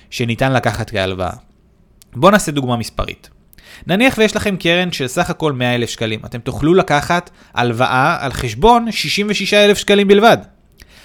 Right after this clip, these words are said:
אבל יש תנאי נוסף, הקרן תסכים לתת לכם הלוואה על חשבון הכספים בתמורה לשני תנאים. התנאי הראשון הוא שההלוואה שלכם תהיה אך ורק בין חמישים לשבעים וחמישה אחוזים מהסכום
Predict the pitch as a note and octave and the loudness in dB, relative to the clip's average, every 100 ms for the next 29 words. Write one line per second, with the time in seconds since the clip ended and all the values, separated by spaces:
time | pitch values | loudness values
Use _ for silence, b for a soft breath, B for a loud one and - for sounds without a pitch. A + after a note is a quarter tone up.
0 | b b b b b b C#3+ A#2 A2 G#2+ | b b b b b b -2 2 4 4
1 | C#3 C#3+ F3 - G#3+ A3 G#3+ G#3+ G3 - | 2 0 -4 -2 -4 -2 -2 -2 -2 -10
2 | - G#3+ B3 B3 - - F#3+ E3 C3+ E3 | -4 -2 0 -2 -8 -4 -4 -2 -2 -4
3 | D#3+ D#3 C3+ A2+ G#2+ G#2 G2 A#2 C3 C3+ | -4 -4 -2 -2 0 -2 -2 -4 -6 -8
4 | B2 A#2 D3+ D3 - G#2+ - G2+ C3+ G#3 | -8 -2 -2 -2 -6 -10 -8 -6 -6 -10
5 | - b b _ - G#3 C4+ C4+ C4 B3 | -14 b b _ -10 2 4 4 2 0
6 | A3+ G3+ F#3 - _ _ _ b b b | 0 0 -4 -12 _ _ _ b b b
7 | - A#3 B3+ A#3 G#3+ A3 G#3 E3 C#3+ C#3+ | -2 2 2 2 0 0 4 4 6 4
8 | F3 F#3 F3 F#3 F#3+ E3+ - E3+ F3+ - | 4 2 -2 -2 -4 -6 0 2 2 2
9 | - E3+ F3+ F3 E3 F3+ D#3 C3 B2+ A3 | 0 0 2 2 2 0 -2 -6 -4 -4
10 | G#3+ F3+ C#3 E3 D#3+ D3 B2+ D3+ C#3 B2+ | -2 -4 -4 -4 -4 -4 -2 0 0 -2
11 | A#2 F#3+ B3+ C4+ b b b b - B2+ | -2 0 0 -4 b b b b -10 -2
12 | C#3 B2 - E3+ C4 C#4+ C4+ | 0 0 -2 0 2 2 0